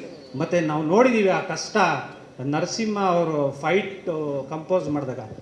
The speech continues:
ನಾನು ಯಾವಾಗಲೂ ಹೇಳ್ತೀನಿ, "ಗುರು, ಈ ಸಿನಿಮಾಗೆ ಇದೊಂದು ಫೈಟ್ ಸಾಕು" ಅಂತ.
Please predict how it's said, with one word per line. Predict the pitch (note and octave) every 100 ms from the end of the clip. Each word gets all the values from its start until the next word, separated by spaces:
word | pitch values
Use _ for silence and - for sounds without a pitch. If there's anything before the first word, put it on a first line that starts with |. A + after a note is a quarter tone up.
| - -
ನಾನು | D#3 E3 D3 - E3
ಯಾವಾಗಲೂ | D#3+ A3 B3+ B3
ಹೇಳ್ತೀನಿ, | A3 F#3+ F3+ D3 -
"ಗುರು, | D3+ G#3+
ಈ | G#3+ F3 F3+
ಸಿನಿಮಾಗೆ | E3+ G#3 A#3 B3 G3+
ಇದೊಂದು | F3 G#3 A#3+
ಫೈಟ್ | A#3+ G3+ B3+ G#3
ಸಾಕು" | - E3+ E3 D#3
ಅಂತ. | B2+